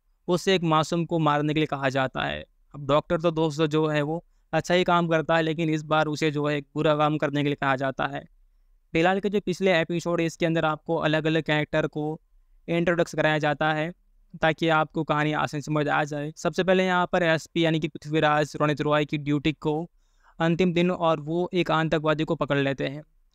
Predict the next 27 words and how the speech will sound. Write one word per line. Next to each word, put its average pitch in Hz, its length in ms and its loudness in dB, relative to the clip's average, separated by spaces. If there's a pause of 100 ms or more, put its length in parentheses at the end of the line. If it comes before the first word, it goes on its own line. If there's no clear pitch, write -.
और 151 160 2
उसके 165 220 0
बाद 165 240 2
डॉक्टर 151 300 0
मीरा 156 260 0
आनंद 156 280 0
की 156 100 -2
यहाँ 147 160 0
पर 147 140 -2
एंट्री 147 280 0
होती 143 340 -2
है, 156 80 2
जिनका 147 380 0
रोल 147 280 -4 (640)
टिस्का 160 460 0
चोपड़ा 143 360 0
का 139 80 0
होता 139 320 -2
है। 147 160 -6 (240)
इनका 160 280 2
भी 180 140 0
यहाँ 170 240 0
पर 170 280 2
इंट्रोडक्शन 160 600 -2
किया 151 200 2
जाता 147 340 -2
है, 151 180 -6